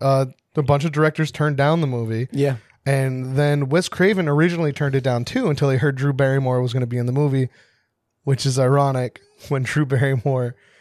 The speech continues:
Speaker 1: decided she didn't wanna be the lead character anymore and
Speaker 2: Yep.
Speaker 1: put herself as the first death scene in the movie.
Speaker 2: Yeah,
Speaker 1: Scream's opening
Speaker 2: she went
Speaker 1: kills
Speaker 2: from
Speaker 1: are the
Speaker 2: final,
Speaker 1: best.
Speaker 2: final girl to first girl.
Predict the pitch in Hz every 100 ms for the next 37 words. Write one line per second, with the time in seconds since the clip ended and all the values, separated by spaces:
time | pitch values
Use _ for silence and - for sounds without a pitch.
0 | _ - 135 139 131 120 147 131 143 143
1 | 143 139 131 139 139 127 127 - - 139
2 | 131 127 127 127 120 117 - 151 143 135
3 | - 131 127 127 120 127 - 123 120 -
4 | - _ _ _ _ _ _ _ - -
5 | 131 127 - - 127 123 117 120 110 107
6 | - - 156 175 277 320 - - - 170
7 | 170 165 151 139 - 135 120 - - 165
8 | 135 127 147 147 147 - - 143 143 151
9 | 143 147 147 143 - 131 - 135 - -
10 | 117 120